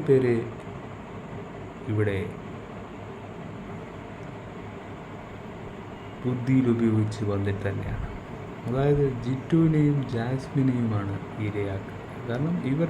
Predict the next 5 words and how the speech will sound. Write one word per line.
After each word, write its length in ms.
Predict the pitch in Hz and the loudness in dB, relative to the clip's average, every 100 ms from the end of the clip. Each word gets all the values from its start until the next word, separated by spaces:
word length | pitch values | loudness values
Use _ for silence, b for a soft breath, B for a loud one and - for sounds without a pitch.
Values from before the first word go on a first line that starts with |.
| 139 | 2
രണ്ടുപേരും 460 | 135 135 131 123 117 | 4 4 2 2 0
ഒത്തുപോയാൽ 600 | 110 - - 113 110 110 107 B B B B - - 117 | -2 -2 -4 2 4 4 2 B B B B -8 -2 2
ഈ 40 | 147 151 123 | 2 2 4
ഗെയിമിൻ്റെ 440 | 120 123 120 117 117 | 6 6 4 2 0
സ്ട്രാറ്റജി 840 | - - 107 110 107 117 110 110 | -4 -2 2 2 0 -4 0 2